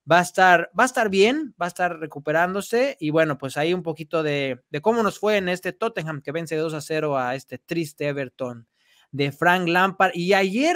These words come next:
domingo en Anfield, mi querido Bruno, estuvimos también presentes, eh, en este gran partido de poder a poder, eh, un partido que en las últimas temporadas ha sido el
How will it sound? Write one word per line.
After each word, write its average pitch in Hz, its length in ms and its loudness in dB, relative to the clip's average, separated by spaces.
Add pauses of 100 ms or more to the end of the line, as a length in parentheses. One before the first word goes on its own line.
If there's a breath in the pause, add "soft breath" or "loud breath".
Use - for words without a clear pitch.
(140)
domingo 226 600 0
en 196 100 -2
Anfield, 285 420 -2
mi 196 160 -6
querido 240 280 -2
Bruno, 240 340 -4
estuvimos 226 400 -8
también 214 280 -6
presentes, 233 920 -4 (540)
eh, 180 400 2
en 185 140 -4
este 226 320 -4
gran 220 340 0
partido 226 880 -2
de 156 200 -4
poder 175 340 0
a 185 100 -2
poder, 185 460 -2
eh, 160 340 -4
un 180 200 -8
partido 180 440 -6
que 170 80 -6
en 160 80 -4
las 151 180 -6
últimas 190 380 -4
temporadas 156 580 -2
ha 170 60 -6
sido 175 280 -4
el 135 240 -6